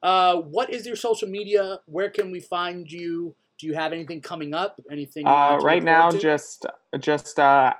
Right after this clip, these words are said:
Speaker 2: at Justonicus. Uh, that's my Instagram. Um, I don't have any other social media. Um,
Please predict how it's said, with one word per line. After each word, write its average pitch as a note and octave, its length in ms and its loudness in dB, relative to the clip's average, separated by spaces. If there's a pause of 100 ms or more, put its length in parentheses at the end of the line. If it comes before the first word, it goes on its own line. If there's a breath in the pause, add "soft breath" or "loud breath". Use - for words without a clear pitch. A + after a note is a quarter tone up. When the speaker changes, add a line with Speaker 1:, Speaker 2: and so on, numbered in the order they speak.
Speaker 2:
at B2+ 240 4
Justonicus. C#3 880 -4 (140)
Uh, A#2+ 100 -6
that's A#2 240 -6
my A#2 200 -2
Instagram. C3 720 -6 (120)
Um, A2 300 -2
I G2 100 -4
don't A#2+ 300 -4
have A2+ 180 -4
any A#2 160 -8
other A2+ 140 -6
social A#2 300 -10
media. A#2+ 420 -4 (460)
Um, G#2+ 640 0